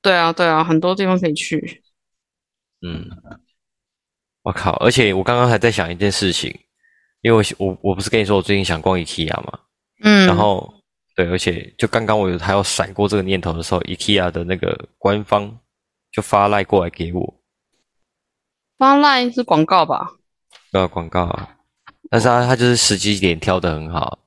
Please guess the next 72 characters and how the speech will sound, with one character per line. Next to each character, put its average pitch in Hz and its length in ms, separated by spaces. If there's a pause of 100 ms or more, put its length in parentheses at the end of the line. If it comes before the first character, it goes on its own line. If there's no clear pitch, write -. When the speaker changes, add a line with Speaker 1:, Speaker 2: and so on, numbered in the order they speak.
(540)
Speaker 1:
哦。 147 140
Speaker 2:
因 - 0
为 131 80
我 117 120
最 123 160
近， 110 320 (400)
因 180 80
为 202 40
我 - 100
现 170 180
在 170 160
就 165 140
是 202 100
在 165 100
Speaker 1:
你 208 60
的 202 60
手 - 20
机 262 200
被 277 160
窃 262 240
听 226 240
了 170 160
啦。 - 200 (1600)
Speaker 2:
哦， 127 420
我 98 100
的 101 80
手 95 140
机 98 100
被 113 120
窃 110 160
听。 92 200 (680)
Speaker 1:
<laughs> 240 680
Speaker 2:
一 190 80
天 208 180
到 147 120
晚 151 100
被 190 140
窃 196 200
听 185 240
啊！ 185 240
我 185 140
只 180 100
要 180 160 (160)
最 196 160
近 180 120
有 170 80
讲 123 160
到 151 100
什 123 140
么 107 80
事 135 180
情， 90 240 (320)
然 117 100
后 151 140
过 151 240
一 127 40
阵 135 140
子， 110 220
你 107 180
的， 113 140 (140)
你 120 160
就 160 120
是 - 160
一 - 60
定 135 140
会 131 80
滑 110 200
到 107 140
那 107 80
个 98 80
广 76 220
告。 82 280